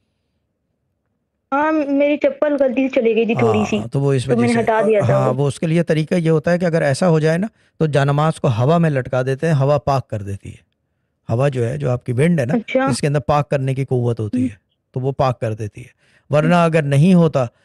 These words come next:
Speaker 2: तो जानमाज को, जैसे कि हम जब वजू करते हैं ना, पानी नहीं होता, तो दीवार के ऊपर जो है, उसको दो तीन बार ऐसे टच करके, तो वो भी पाक करती है।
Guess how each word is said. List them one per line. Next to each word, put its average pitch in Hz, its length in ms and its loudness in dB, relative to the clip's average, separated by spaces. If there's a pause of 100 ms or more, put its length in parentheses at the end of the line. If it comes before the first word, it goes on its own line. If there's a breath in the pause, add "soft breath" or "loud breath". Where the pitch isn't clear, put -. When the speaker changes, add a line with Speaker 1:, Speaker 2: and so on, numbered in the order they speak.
(120)
Speaker 2:
तो 135 80 -2
जानमाज 135 560 0
को, 160 120 -4
जैसे 143 260 -2
कि 156 80 -2
हम 147 360 -2
जब 143 200 -2
वजू 139 400 2
करते 156 280 -2
हैं 202 60 -2
ना, 311 60 -8 (100)
पानी 170 260 2
नहीं 180 200 4
होता, 131 220 -2 (360)
तो 139 60 -4
दीवार 139 380 2
के 160 140 -4
ऊपर 151 320 0
जो 139 120 -2
है, 156 100 0
उसको 156 180 -6
दो 143 180 0
तीन 143 240 -2
बार 131 220 0
ऐसे 143 200 -2
टच 143 220 -4
करके, 151 300 -4
तो 156 100 -4
वो 139 180 0
भी 160 100 0
पाक 131 320 -4
करती 117 280 -10
है। 92 160 -16